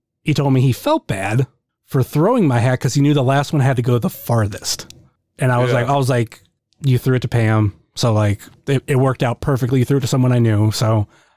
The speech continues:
Speaker 1: uh,
Speaker 2: Yeah.
Speaker 1: also, and, like, he, he did put it on Twitter. I think he did, where he talked about how he wasn't sure if he was gonna get a reaction because when the music hits, there's no reaction, but it was because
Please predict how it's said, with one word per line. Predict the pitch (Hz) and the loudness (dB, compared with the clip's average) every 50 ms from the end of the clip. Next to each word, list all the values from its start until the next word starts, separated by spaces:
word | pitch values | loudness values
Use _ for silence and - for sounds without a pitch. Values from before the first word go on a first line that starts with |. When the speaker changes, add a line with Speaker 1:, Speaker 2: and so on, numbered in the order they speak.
| _ _ - | _ _ -4
Speaker 1:
uh, | 139 127 110 - | -4 -4 -2 -2
Speaker 2:
Yeah. | 107 147 | -2 -2
Speaker 1:
also, | 175 226 196 - - 156 143 135 123 120 120 - - | 0 0 -2 0 0 0 2 2 2 0 -2 -2 -2
and, | 135 123 117 | 0 0 0
like, | 120 113 113 104 | 0 0 0 -2
he, | - 151 135 127 127 | 0 0 0 2 2
he | 120 143 | 2 2
did | 131 135 131 - | 2 0 0 0
put | 160 151 | -2 -2
it | 120 | -2
on | 101 101 | -2 -2
Twitter. | 113 - 180 233 262 220 143 113 113 - _ _ _ _ _ _ _ - | -2 -2 0 0 2 2 0 0 -2 -6 _ _ _ _ _ _ _ -10
I | - | -4
think | 202 214 190 | -2 0 0
he | 185 | 0
did, | 120 110 113 123 | -2 -2 0 2
where | 120 120 120 117 113 113 113 110 - - - _ _ _ _ _ _ - | 2 2 2 2 2 2 0 0 -2 -4 -12 _ _ _ _ _ _ -10
he | - - 147 | -4 -2 -2
talked | 135 - 131 120 117 - - 147 | 0 0 0 0 0 0 0 -2
about | 131 110 107 123 113 117 117 113 117 101 | -2 0 0 0 0 0 0 0 0 0
how | 107 123 117 113 113 113 110 107 101 _ _ _ _ _ _ _ | 0 2 2 2 2 2 2 0 -2 _ _ _ _ _ _ _
he | _ - - 139 | _ -2 0 0
wasn't | 117 117 123 127 151 220 208 - | 2 2 2 2 2 2 0 0
sure | - - - 131 123 123 127 127 | 0 0 0 2 2 2 0 0
if | - 135 120 120 117 - - - - - _ _ _ _ _ _ | 0 0 0 0 0 -4 -8 -18 -20 -20 _ _ _ _ _ _
he | - - 143 | -2 0 0
was | 135 123 | 2 2
gonna | 143 139 127 | 2 2 2
get | 135 131 | 2 2
a | 135 | 2
reaction | 131 151 220 254 277 269 - - 120 107 98 | 2 2 2 2 0 0 -2 -2 -2 0 0
because | 135 - 156 139 135 | 0 0 0 0 0
when | 151 147 | 2 2
the | 135 | 4
music | 135 139 160 240 226 185 135 - | 4 4 2 2 0 -2 -4 -2
hits, | - 214 302 311 202 - - - _ _ _ _ _ _ _ _ - | -2 0 0 0 -2 -2 -6 -8 _ _ _ _ _ _ _ _ -4
there's | 139 131 135 131 120 | 0 0 2 2 2
no | 127 135 123 120 | 2 2 2 2
reaction, | 113 110 113 131 170 180 - 135 110 | 2 2 2 2 0 0 0 -2 0
but | 107 123 127 | 0 2 2
it | 127 | 2
was | 127 117 | 0 0
because | - 127 - 135 127 117 107 101 | -2 -2 -2 0 0 0 0 -2